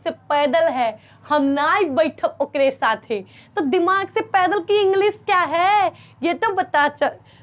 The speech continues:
पता होना चाहिए। तो इतनी छोटी अंग्रेजी बताऊंगी ना, आप कहोगे, "अरे रे रे, आप पहले क्यों नहीं बताया?"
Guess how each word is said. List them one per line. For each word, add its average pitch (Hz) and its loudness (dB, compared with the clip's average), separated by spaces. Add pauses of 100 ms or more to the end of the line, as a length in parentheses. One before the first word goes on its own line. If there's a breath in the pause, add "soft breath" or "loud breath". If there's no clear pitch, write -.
(100)
पता 311 2
होना 311 2
चाहिए। 311 0 (460 soft breath)
तो 339 -2
इतनी 320 0
छोटी 320 -6
अंग्रेजी 311 0
बताऊंगी 254 -2
ना, 302 -2
आप 294 -4
कहोगे, 277 0
"अरे 269 0
रे 254 -2
रे, 277 0
आप 302 2
पहले 302 2
क्यों 349 0
नहीं 311 0
बताया?" 302 -2